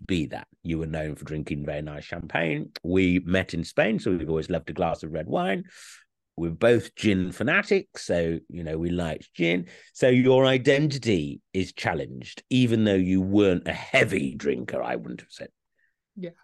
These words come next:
Speaker 2: Yeah, no, thanks for saying that. And, um, I wasn't. And I think this is, this is another point to raise, because, again, a lot of people think that they need to have hit a rock bottom, or there needs to be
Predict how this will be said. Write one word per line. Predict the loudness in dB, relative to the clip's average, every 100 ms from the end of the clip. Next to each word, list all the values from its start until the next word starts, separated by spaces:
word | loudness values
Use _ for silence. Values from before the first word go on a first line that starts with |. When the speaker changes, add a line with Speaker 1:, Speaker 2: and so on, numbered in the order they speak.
| _ _ -8
Speaker 2:
Yeah, | -6 -4
no, | -4
thanks | -2 -2 -4
for | -6
saying | -4 -4
that. | -2 -4 -2
And, | -4 0 2
um, | 4 2 -2 -6 -2
I | 2
wasn't. | 4 2 0
And | 2
I | 0
think | 2 0 2
this | -2 -2
is, | -6
this | -2 -2 -2
is | -4
another | 0 0 0
point | 0 0 0 -4
to | -6 0
raise, | 4 4 2 -2 -6
because, | -10 -2 0 0 -2 -8 _ _ _ _ _ _ _ _ _ _ _ _ -4
again, | 2 4 4
a | 2
lot | 2 2
of | 0
people | -4 -4 -6
think | -2 -2 -2
that | -6
they | -4 -2
need | -2 -4 -6 -4
to | 2
have | 2 2
hit | 2 0
a | 2
rock | 2 2 0 _
bottom, | -2 0 -2 0 0
or | 0
there | 0 0
needs | -2 -6 -8
to | -4
be | -2 0 2 2